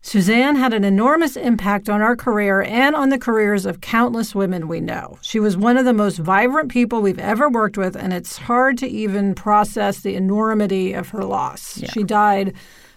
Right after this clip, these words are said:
Speaker 1: recently, very unexpectedly, um, and she was only fifty.
Speaker 2: So for our listeners who may not be familiar with Suzanne, we took this summary of her career from Deadline.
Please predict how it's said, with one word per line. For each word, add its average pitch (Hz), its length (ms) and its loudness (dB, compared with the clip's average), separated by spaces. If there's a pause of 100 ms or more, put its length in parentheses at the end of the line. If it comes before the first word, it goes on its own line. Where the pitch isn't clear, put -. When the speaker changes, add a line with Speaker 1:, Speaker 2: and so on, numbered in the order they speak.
(140)
Speaker 1:
recently, 214 600 0
very 202 440 0
unexpectedly, 185 1000 -8 (760)
um, 180 280 -2
and 190 160 -4
she 202 120 -4
was 190 160 -2
only 190 260 -2
fifty. - 500 -10 (540)
Speaker 2:
So 220 240 2
for 233 140 2
our 233 100 6
listeners 262 460 2
who 233 80 2
may 208 140 4
not 185 180 4
be 196 80 0
familiar 190 420 2
with 202 140 -2
Suzanne, 190 520 2
we 185 120 0
took 226 240 -6
this 226 160 -6
summary 185 480 0
of 165 120 -4
her 147 280 -4
career 165 580 -2
from 165 420 -2
Deadline. 143 640 -2